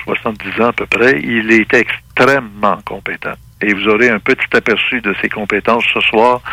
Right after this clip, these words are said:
au Vidéorandia de ce soir, le numéro quatorze, Vidéorandia numéro quatorze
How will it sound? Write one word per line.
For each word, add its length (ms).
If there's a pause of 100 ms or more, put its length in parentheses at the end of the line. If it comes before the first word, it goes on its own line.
(340)
au 120
Vidéorandia 720
de 120
ce 180
soir, 300
le 340
numéro 420
quatorze, 520 (680)
Vidéorandia 640
numéro 320
quatorze 500